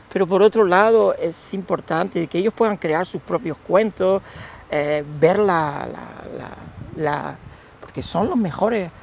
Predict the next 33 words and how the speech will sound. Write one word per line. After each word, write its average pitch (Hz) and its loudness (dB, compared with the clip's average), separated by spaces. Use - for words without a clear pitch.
son, 370 2
pueden 339 0
ser 392 -2
los 370 2
mejores 208 0
escritores, 254 0
porque 175 -10
tienen 370 -8
una 339 -4
imaginación, 196 -2
todos 262 4
con, - -2
hemos 196 -2
sido 185 -2
niños, 180 -6
no 170 -6
sabemos 202 0
la 202 4
imaginación 185 -2
cuando 175 4
nos 170 0
ponemos 185 0
a - -6
jugar 190 2
y 180 0
a 165 0
crear 180 -2
nuestros 185 -8
propios 175 -6
juegos 196 4
y 170 -6
cosas, - -8
¿no? - -14